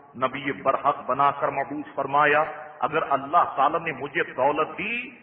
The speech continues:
تو میں ہر حقدار کا حق ادا کروں گا۔ بس آپ دعا کر دیں، میں مالدار بن جاؤں۔" اور یہی خیال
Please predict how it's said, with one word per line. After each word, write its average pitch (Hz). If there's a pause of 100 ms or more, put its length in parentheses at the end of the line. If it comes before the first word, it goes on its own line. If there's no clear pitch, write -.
(240)
تو 139
میں 151 (180)
ہر 269
حقدار 180
کا -
حق -
ادا 143
کروں 123
گا۔ 113 (440)
بس 117
آپ 110
دعا 117
کر 113
دیں، 113 (360)
میں 127 (100)
مالدار 120
بن 120
جاؤں۔" 123 (260)
اور 175
یہی 185
خیال 160